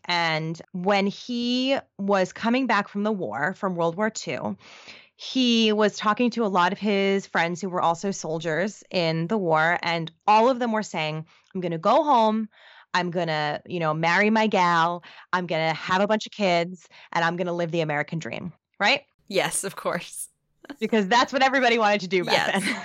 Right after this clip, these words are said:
Speaker 1: then. <laughs> So before the baby boomer generation was even a thing, he could foresee everybody is gonna come home from war and make babies.
Speaker 2: Oh my gosh.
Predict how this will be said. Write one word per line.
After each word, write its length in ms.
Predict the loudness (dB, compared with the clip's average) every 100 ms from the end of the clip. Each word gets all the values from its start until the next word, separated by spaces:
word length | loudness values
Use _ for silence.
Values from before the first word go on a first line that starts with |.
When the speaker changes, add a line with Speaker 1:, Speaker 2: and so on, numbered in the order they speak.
| -4 0
Speaker 1:
then. 120 | 0
<laughs> 100 | 0 -14 _ -18 -18 -12 -6 -6 -6 -14
So 320 | -4 2 2
before 460 | 4 0 0 0 2
the 80 | 2
baby 400 | 2 0 2 2
boomer 340 | 2 2 0
generation 680 | 0 2 2 0 0 -2 -2
was 160 | -2 0
even 220 | 0 -2
a 80 | -4
thing, 520 | -2 0 0 -2 -6
he 360 | -8 -4 -4
could 240 | 0 -2 0
foresee 760 | -2 -2 -2 -4 -4 -4 -10 -16 _ _
everybody 560 | 0 2 2 2 2 -2
is 100 | -4
gonna 200 | -4 -6
come 200 | -4 -4
home 180 | -4 -4
from 180 | -4 0
war 360 | 2 2 0 -6 -4
and 260 | -2 -2 -6
make 240 | -10 -10
babies. 480 | -12 -12 -14 -18 -10 0
Speaker 2:
Oh 140 | 0
my 200 | 2 0
gosh. 640 | 0 0 0 -2 -8 -16